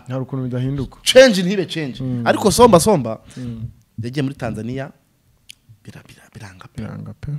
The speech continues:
Speaker 2: Biranga, kandi ukabona ko ni umuntu ufite
Speaker 1: Mm.
Speaker 2: talent, ni umuntu. Ariko
Speaker 1: Mm.
Speaker 2: no kugonga bigeraho bikanga.
Speaker 1: Nabyo biranga.
Speaker 2: Hari uge-, hari igihe ugenda uzi ngo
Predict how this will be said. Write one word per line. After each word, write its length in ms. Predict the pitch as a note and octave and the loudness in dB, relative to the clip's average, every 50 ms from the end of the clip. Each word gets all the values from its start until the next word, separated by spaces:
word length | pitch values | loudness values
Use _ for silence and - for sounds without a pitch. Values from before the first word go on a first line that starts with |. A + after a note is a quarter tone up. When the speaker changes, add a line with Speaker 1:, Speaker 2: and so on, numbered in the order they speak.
| - - | -12 -12
Speaker 2:
Biranga, 400 | G2 G2+ G#2+ A2 G#2 G#2+ G#2+ A#2 | -14 -12 -12 -12 -12 -10 -12 -12
kandi 220 | - - A#2 B2 A#2+ | -10 -8 -8 -8 -6
ukabona 260 | - B2 A2+ A#2 A#2 | -6 -6 -6 -6 -6
ko 180 | A2 - C#3+ C3 | -8 -8 -8 -6
ni 120 | C3+ A#2+ | -4 -4
umuntu 260 | A2+ A2+ A2+ A2+ A#2 | -2 -2 -2 -2 -2
ufite 160 | A#2 A#2+ B2+ C3 | -4 -4 -4 -4
Speaker 1:
Mm. 60 | A#2+ | -4
Speaker 2:
talent, 380 | B2 B2 B2+ C3 C#3 C#3+ C#3+ C#3+ | -4 -4 -2 -2 -4 -4 -4 -8
ni 40 | B2+ | -10
umuntu. 320 | A#2 A#2 A#2 A#2 A#2 A#2 - - A2 - - - - - | -10 -10 -10 -10 -10 -12 -14 -16 -20 -20 -20 -20 -10 -8
Ariko 440 | B2+ - - - - E3 B2 F#2 _ _ _ _ - - _ _ _ _ _ _ _ _ _ _ _ _ - - - _ - _ _ _ _ _ _ - | -8 -8 -8 -8 -8 -8 -8 -8 _ _ _ _ -20 -20 _ _ _ _ _ _ _ _ _ _ _ _ -20 -20 -20 _ -20 _ _ _ _ _ _ -10
Speaker 1:
Mm. 420 | - B2+ A#2+ A2+ G#2+ G#2 G2+ G2+ G2+ G#2+ - | -6 -4 -4 -4 -4 -4 -6 -8 -10 -10 -10
Speaker 2:
no 100 | D3+ E3+ | -10 -10
kugonga 460 | - D#3+ C3 A#2+ B2 A#2+ A#2+ A#2+ A#2 | -8 -10 -10 -10 -10 -10 -10 -10 -10
bigeraho 320 | A#2 A2 A#2 A#2 B2+ D3 | -10 -10 -8 -8 -8 -8
bikanga. 520 | D3+ C#3 - - C3+ A#2 G#2+ G2+ G2 F2+ F2 _ _ - - | -8 -10 -10 -10 -10 -10 -10 -12 -18 -20 -20 _ _ -8 -4
Speaker 1:
Nabyo 240 | A#2 A#2 A#2 C3+ C#3 | -2 2 4 6 6
biranga. 240 | C3+ C3 B2+ A2+ | 6 6 6 4
Speaker 2:
Hari 120 | G2 - G#3 | 2 0 -4
uge-, 100 | F3 - - - - | -8 -12 -16 -18 -10
hari 200 | - E3 F3 G3 | -6 -2 -2 -2
igihe 380 | G3+ F3 F3+ G3 G3 F#3+ F#3+ F3+ - - - - - | -2 0 2 2 2 2 2 -2 -6 -14 -20 -12 -6
ugenda 380 | C3+ D3+ D3+ E3+ G3+ A3+ A#3 A#3+ | -6 -2 0 2 2 2 0 -2
uzi 160 | G3+ A3 A#3+ | -2 -2 -4
ngo 280 | A3+ G3+ G3 F3+ - | -2 -2 -4 -4 -6